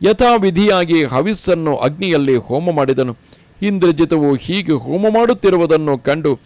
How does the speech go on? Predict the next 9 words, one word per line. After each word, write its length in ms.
ನೀತಿ 540
ಅನೀತಿಗಳನ್ನು, 840
ಕರ್ತವ್ಯ 560
ಅಕರ್ತವ್ಯಗಳನ್ನು 1000
ಚೆನ್ನಾಗಿ 560
ತಿಳಿದಿದ್ದ 460
ರಾಕ್ಷಸರೆಲ್ಲರೂ 1040
ಭಕ್ತಿ 400
ಭಾವದಿಂದ 640